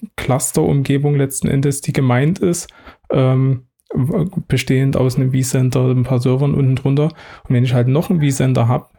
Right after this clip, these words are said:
was daneben steht, kann im selben R Z stehen, dann ist es eine andere Cloud. Ne? Obwohl das eigentlich im selben Datacenter steht, vielleicht auch von denselben Leuten administriert wird am Ende und letzten Endes, äh, vielleicht sogar den gleichen Applikationen irgendwo Ressourcen bereitstellt, einfach nur verteilt auf,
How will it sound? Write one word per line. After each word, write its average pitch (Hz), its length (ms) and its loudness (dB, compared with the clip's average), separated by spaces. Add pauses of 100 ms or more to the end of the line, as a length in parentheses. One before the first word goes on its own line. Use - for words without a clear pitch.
(180)
was 127 200 0
daneben 147 340 2
steht, 139 300 -2
kann 135 160 0
im 135 100 2
selben 139 260 0
R 123 100 0
Z 190 240 -2
stehen, 147 420 0 (440)
dann 131 120 0
ist 131 120 -2
es 131 140 0
eine - 140 0
andere 127 240 0
Cloud. 117 420 0 (340)
Ne? 117 180 0
Obwohl 135 260 0
das 139 160 0
eigentlich 143 540 0
im 135 140 0
selben 123 320 2
Datacenter 165 520 0
steht, 160 400 -2
vielleicht - 380 -2
auch 135 100 -2
von 139 80 -2
denselben 131 380 0
Leuten 131 300 2
administriert 151 680 -2
wird 156 160 0
am 143 120 0
Ende 143 240 0 (500)
und 120 240 2
letzten 117 400 0
Endes, 151 460 0
äh, 139 380 2
vielleicht 123 400 0
sogar 139 200 0
den 127 120 0
gleichen 120 360 0
Applikationen 127 760 -2
irgendwo 131 320 0
Ressourcen 165 480 -2
bereitstellt, 135 580 0
einfach 135 380 -2
nur 135 140 0
verteilt 127 480 -2
auf, 135 240 -2